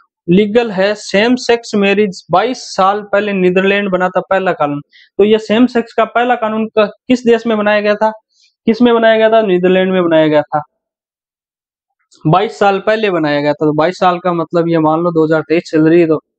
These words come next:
दो हज़ार के में होगा तब नीदरलैंड पहला, तो पहला देश कौन सा था होमोसेक्सुअली को देने वाला,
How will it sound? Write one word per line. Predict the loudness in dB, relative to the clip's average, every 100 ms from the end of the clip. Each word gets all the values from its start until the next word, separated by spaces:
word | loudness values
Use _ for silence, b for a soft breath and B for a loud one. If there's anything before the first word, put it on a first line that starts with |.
| _ B B B -4
दो | 0
हज़ार | 0 0 -2
के | -2 -4 -6 _ _ _ _ _ _ -4
में | 0
होगा | 2 2 0 -4 B B B
तब | -2 0
नीदरलैंड | 0 2 2 0 0
पहला, | 0 0 -4 -4
तो | -4
पहला | -2 0 0
देश | -2 -2
कौन | -4 -2
सा | -2
था | -2 -2 -4
होमोसेक्सुअली | -6 0 0 0 -2 -2 -2 0 0
को | 2
देने | 2 2
वाला, | 2 2 0